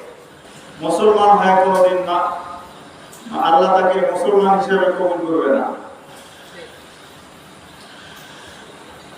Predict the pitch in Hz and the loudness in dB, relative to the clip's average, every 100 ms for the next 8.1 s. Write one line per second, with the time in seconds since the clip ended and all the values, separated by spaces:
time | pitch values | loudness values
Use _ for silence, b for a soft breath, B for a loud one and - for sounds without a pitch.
0 | - - - - - 156 156 196 202 214 | -20 -20 -20 -20 -6 2 2 4 2 2
1 | 208 202 202 185 185 - - - - - | 0 -2 0 0 0 -4 -14 -20 -20 -20
2 | - 165 208 202 202 202 185 185 185 185 | -4 0 2 4 4 4 4 4 2 0
3 | - 190 185 - - - - - - 139 | 0 0 -2 -4 -10 -18 -20 -20 -20 -4
4 | 160 190 190 185 185 175 - 165 160 185 | 0 2 2 4 2 2 -2 -6 -6 -2
5 | 180 175 175 170 180 - 160 - - - | -2 -2 -4 -2 0 0 0 -4 -8 -16
6 | - 156 165 160 - - 170 180 - - | -10 -2 0 2 0 -4 -4 -4 -2 -4
7 | - 170 170 - - 170 160 - - - | -2 -4 -4 -6 -8 -4 -4 -2 -4 -6